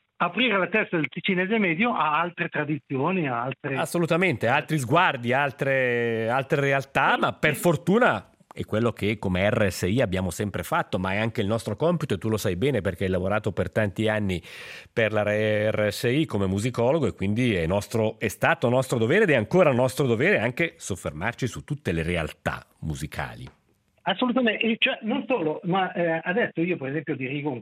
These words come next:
Speaker 1: po' dell'A T E, no? L'associazione Terza Età. E ho, ho cercato di, eh, insegnare loro le,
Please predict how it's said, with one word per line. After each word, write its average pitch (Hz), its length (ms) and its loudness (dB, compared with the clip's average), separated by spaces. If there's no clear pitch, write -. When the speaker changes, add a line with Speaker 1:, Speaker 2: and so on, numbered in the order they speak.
Speaker 1:
po' 123 560 -10
dell'A 120 380 -4
T - 60 -20
E, 107 80 -16
no? 135 180 -8
L'associazione 120 1080 -10
Terza - 300 -14
Età. - 260 -18
E 240 340 0
ho, 214 260 0
ho 185 140 0
cercato 185 540 -2
di, 165 400 2
eh, 143 560 0
insegnare 156 640 0
loro 147 540 0
le, 165 260 0